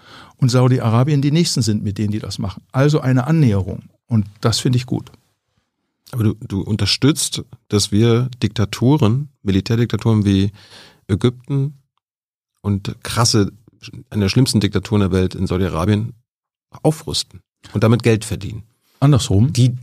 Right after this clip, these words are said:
Speaker 2: die mit diesen, äh, Waffen und diesen Panzern und allen möglichen ihre eigene Bevölkerung unterdrücken können.
Speaker 1: Können.
Speaker 2: Ja.
Speaker 1: Ich bin ganz stark dafür, dass wir auf diese Länder einwirken.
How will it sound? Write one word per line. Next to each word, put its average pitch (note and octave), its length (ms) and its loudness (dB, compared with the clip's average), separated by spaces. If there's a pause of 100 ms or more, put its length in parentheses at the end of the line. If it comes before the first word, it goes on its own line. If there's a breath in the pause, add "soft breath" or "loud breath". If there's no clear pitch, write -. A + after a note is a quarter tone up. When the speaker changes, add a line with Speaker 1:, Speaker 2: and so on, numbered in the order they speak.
(100)
Speaker 2:
die C3 100 4
mit B2 260 2
diesen, B2+ 420 2
äh, C#2 260 -8
Waffen G#2+ 1000 0
und G#2+ 240 -4
diesen G2+ 200 0
Panzern A#2+ 500 0
und G#2 180 -6
allen A2 200 0
möglichen G#2 420 -2
ihre G2 180 -4
eigene G#2 200 0
Bevölkerung F#2+ 380 -2
unterdrücken E2 400 -6
können. - 180 -14 (640)
Speaker 1:
Können. A2 360 2 (640)
Speaker 2:
Ja. F2+ 100 -4 (540)
Speaker 1:
Ich - 160 0
bin A#2+ 240 2
ganz D#3+ 220 0
stark D#3+ 260 -4
dafür, B2+ 480 0
dass - 260 -4
wir B2 100 0
auf A2 120 -6
diese B2+ 180 2
Länder A#2+ 300 2
einwirken. A#2 500 0